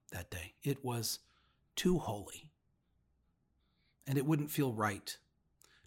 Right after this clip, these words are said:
to describe it to you. But I will tell you that I was right there.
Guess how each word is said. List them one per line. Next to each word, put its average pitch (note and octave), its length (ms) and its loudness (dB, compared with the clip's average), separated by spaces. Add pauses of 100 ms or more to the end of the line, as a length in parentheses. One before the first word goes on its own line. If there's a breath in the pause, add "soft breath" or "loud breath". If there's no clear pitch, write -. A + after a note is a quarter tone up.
to A#2+ 80 -6
describe G2+ 460 0
it E2 140 -14
to - 120 -10
you. - 160 -14 (3000 soft breath)
But C#3+ 120 0
I D3+ 40 2
will G#3+ 200 4
tell G3 200 4
you D#3+ 140 6
that B2+ 120 2
I E3 100 2
was C3+ 140 2
right D3+ 220 0
there. A2 300 -6